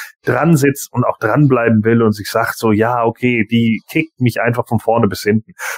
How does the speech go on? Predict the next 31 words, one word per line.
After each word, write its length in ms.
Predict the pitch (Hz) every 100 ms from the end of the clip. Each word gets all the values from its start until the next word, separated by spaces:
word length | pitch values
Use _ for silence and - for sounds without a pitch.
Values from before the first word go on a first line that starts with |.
| -
Das 200 | 139 - -
erhoffe 320 | 107 107 110
ich 100 | 107
mir 180 | 95 95
eigentlich. 440 | 95 92 92 101 -
Was 180 | - -
jetzt 160 | 123 -
so 100 | 127
Actionfiguren 720 | 127 - 139 131 123 127 127
und 80 | 117
sowas 260 | 117 113
angeht, 460 | 113 120 117 113 - - - -
da 380 | - - 127 120
geht's 240 | 127 127
für 100 | 123
mich 240 | 117 123 -
eigentlich 300 | 117 110 98
so 120 | 110
generell 480 | 107 120 113 117 113
in 100 | 110
den 100 | 104
Sammlermarkt 680 | 104 117 110 107 104 107
eigentlich, 480 | - 104 113 107 107 -
was 300 | - 113 113
ich 100 | 110
mir 160 | 117
hoffe, 240 | 98 113 123
ist, 340 | 101 107 -
dass 160 | 107 -
es 120 | -
in 320 | 113 107 101